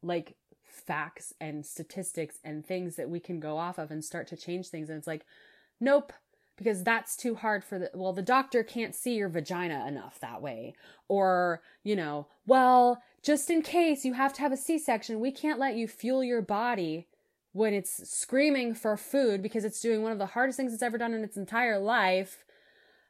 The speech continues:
Um, but you can't have it just in case, just in case you have to have an emergency C-section. And just in case you have to be put under for that emergency C-section.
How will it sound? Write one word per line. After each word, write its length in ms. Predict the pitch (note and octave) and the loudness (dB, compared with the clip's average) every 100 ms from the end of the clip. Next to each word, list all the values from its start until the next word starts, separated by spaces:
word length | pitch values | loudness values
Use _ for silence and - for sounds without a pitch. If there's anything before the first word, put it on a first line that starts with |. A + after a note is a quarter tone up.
| - | -4
Um, 580 | G#3+ G#3 G3 F#3+ F#3 F3+ - _ - | 0 2 0 -2 -6 -10 -14 _ 2
but 120 | A#3 | 2
you 160 | A#3 D#4 | 4 2
can't 240 | D#4 C#4 | 4 0
have 140 | A#3 A3+ | 2 0
it 140 | - | 2
just 200 | D#4 - | 0 4
in 120 | F4+ | 2
case, 800 | E4+ D#4 A#3+ G3+ G3+ - - - - | 4 6 6 6 0 -4 -4 -8 -6
just 200 | D4+ C#4+ | -4 -2
in 60 | C4+ | 0
case 260 | C4 A#3 | 0 0
you 40 | A#3+ | -4
have 80 | |
to 80 | A3 | -2
have 80 | G#3+ | -4
an 60 | G3+ | -2
emergency 340 | F#3 F3+ G3 | -4 -4 -8
C-section. 680 | - D#3+ - D3+ E3 D3+ D#3 _ _ _ _ _ _ A3 | -8 -8 -6 -8 -8 -8 -10 _ _ _ _ _ _ 0
And 100 | G3+ | 2
just 180 | A#3 | 2
in 80 | A3+ | 0
case 480 | G#3+ C#4 C4 G#3+ - | 0 6 6 6 0
you 100 | G#3+ | -6
have 280 | - G3+ - | -2 -2 -2
to 80 | F#3 | -6
be 140 | F#3 | -8
put 180 | - E3 | -6 -6
under 240 | D3 - - | -6 -12 -8
for 220 | F#3+ G3 | -4 -2
that 200 | D#3+ - | -4 -8
emergency 440 | C#3+ G2+ - D#3 D#3+ | -10 -12 -12 -16 -14
C-section. 540 | - - - - B2+ | -14 -14 -18 -20 -20